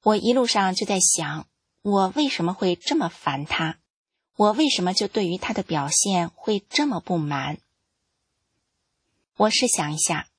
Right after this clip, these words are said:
如果是别人有一些自私的或其他不好的表现，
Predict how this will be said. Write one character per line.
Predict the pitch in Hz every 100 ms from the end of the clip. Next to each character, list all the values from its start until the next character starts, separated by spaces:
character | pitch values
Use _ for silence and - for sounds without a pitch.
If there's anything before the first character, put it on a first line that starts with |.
| _ _ _ _ _
如 | 247
果 | 269 208
是 | 208
别 | - 180 233
人 | 269 190
有 | 160
一 |
些 | 156 185
自 | 170 -
私 | 175 - 190
的 | 175 -
或 | - 180
其 | - -
他 | 175 175
不 | 196
好 | 175 147
的 | 165
表 | 165 139
现， | - 180 160